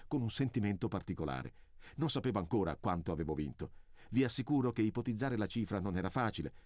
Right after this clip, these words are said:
Speravo fosse alta per potermi sistemare per sempre ed esaudire ogni tipo di desiderio. La notte non passò placida e serena. Non vedevo l'ora che arrivasse la mattina del lunedì.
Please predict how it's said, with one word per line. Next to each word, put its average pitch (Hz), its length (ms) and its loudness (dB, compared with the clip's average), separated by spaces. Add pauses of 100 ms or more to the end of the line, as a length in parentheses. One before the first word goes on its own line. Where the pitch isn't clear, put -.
(120)
Speravo 90 440 0
fosse 85 280 0
alta 127 360 2
per 67 100 -8
potermi 95 380 0
sistemare 92 420 -2
per - 160 -4
sempre 113 480 0
ed 131 160 0
esaudire 120 520 2
ogni 120 240 2
tipo 117 240 0
di 110 100 2
desiderio. 67 560 -2 (880)
La 120 120 2
notte 127 340 2
non 123 280 2
passò 110 400 2
placida 95 500 2
e 80 80 0
serena. 92 500 2 (500)
Non 160 180 2
vedevo 151 300 2
l'ora 175 260 2
che 147 120 -2
arrivasse 139 380 -2
la 131 100 0
mattina 131 360 -2
del 113 120 2
lunedì. 98 360 2